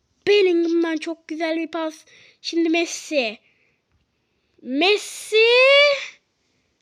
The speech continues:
Tekrar vurulan. Bruno vur. Bruno. Bruno Fernandes'ten efsane bir gol. Bak bak.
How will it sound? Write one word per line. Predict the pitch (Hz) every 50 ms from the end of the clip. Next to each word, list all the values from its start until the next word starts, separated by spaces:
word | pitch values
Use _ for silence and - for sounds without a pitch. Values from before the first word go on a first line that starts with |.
| _ _ _
Tekrar | _ - 415 415 - - 466 466 466
vurulan. | 453 466 466 480 480 466 480 466 494 494 - _ _ _ _ _ _ _ _ _
Bruno | 403 349 349 381 415 453 480 480 494 494 466 494
vur. | 508 523 539 554 554 554 554 571 554 554 554 539 539 - _ _ _ - _ _ _ _ _ _ -
Bruno. | - 554 554 539 523 539 539 523 523 523 523 508 508 494 494 480 480 466 453 453 440 427 415 403 392 381 359 339 320 302 277 247 226 202 196 202 - 240 - _ _ _ _ _ _ _ _ _ _ _ _ _ _ -
Bruno | 330 349 403 466 480 480 480 440
Fernandes'ten | 453 - 453 453 440 403 403 453 466 466 453 453 466 440 415 - - 466 440 415
efsane | 392 415 427 - - - 440 440 440 415 403 427 427 403
bir | 415 415 392
gol. | 330 381 392 381 370 359 339
Bak | 392 381 359 370 -
bak. | 381 359 349 - -